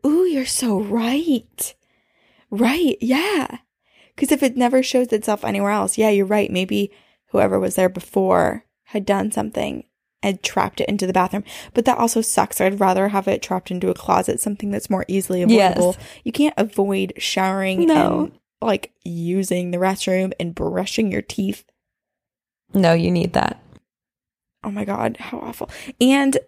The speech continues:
Speaker 1: okay, appreciate the kitty for trying to be like, "Leave my family alone. I'm gonna pee in your area, demon." But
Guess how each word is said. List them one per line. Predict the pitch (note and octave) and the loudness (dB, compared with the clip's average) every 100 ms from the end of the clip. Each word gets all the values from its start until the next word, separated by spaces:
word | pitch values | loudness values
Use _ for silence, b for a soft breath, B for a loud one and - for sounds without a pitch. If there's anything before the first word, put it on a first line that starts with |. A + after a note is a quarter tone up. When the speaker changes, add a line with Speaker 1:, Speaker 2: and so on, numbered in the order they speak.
| _ _ _ _ _ _ _ - | _ _ _ _ _ _ _ -2
Speaker 1:
okay, | G#3 F#3+ - | 2 2 2
appreciate | G#3 C#4+ C#4 - C#4+ C4 | 0 4 4 4 2 0
the | |
kitty | A#3 A3 E3+ F3+ | -2 0 0 0
for | G3+ F#3+ | 0 0
trying | G3+ F#3+ F#3 | 0 0 0
to | G3 | -2
be | G3 F3+ | 0 2
like, | - - A#3+ - b b b b _ - | 2 0 -2 -12 b b b b _ -4
"Leave | G3 F3+ G3 - | 0 2 0 0
my | F#3 F#3 G#3 | -2 0 -4
family | - G3+ G3 G#3 | -2 -2 0 2
alone. | - - - - - | 2 2 0 0 -2
I'm | A#3+ | -4
gonna | A#3+ - - | -6 -8 -14
pee | - - A3 G3+ F#3 G3 A3+ _ _ _ - | -8 -4 -2 -2 -2 -4 -4 _ _ _ -4
in | G3 | -2
your | F#3 F#3 D#3 - | -2 -2 -4 2
area, | F#3 F#3+ E3 D#3+ D#3 G3 - _ _ - G3+ E3+ F3+ | 4 4 4 2 2 0 -2 _ _ -8 -6 -6 -6
demon." | - E3 D#3 D#3+ F3 A#3 b b b b b b - _ _ - | -4 0 0 0 -2 -6 b b b b b b -20 _ _ 0
But | F#3 F#3 - | 2 0 -2